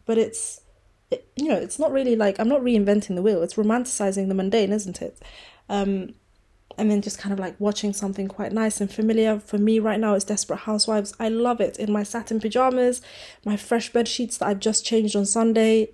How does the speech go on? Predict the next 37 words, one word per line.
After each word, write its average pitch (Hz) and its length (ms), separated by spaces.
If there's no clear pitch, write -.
It's 208 200
Monday 220 380
now. 214 240
I'm 202 100
quite 196 240
happy. 208 500
Um, 202 460
it's 220 160
all 233 200
those 220 180
little 208 160
things 202 240
that 196 80
just 202 220
bring 208 160
so 220 240
much 202 200
joy 214 140
to 208 160
my 196 80
heart. 196 380
And 208 80
I 196 80
wake 208 240
up 208 100
the - 80
next - 240
morning 196 480
and 190 140
it 170 60
just 202 200
repeats 196 380
again. - 260
So - 140
it's 226 160
not 294 160
just - 260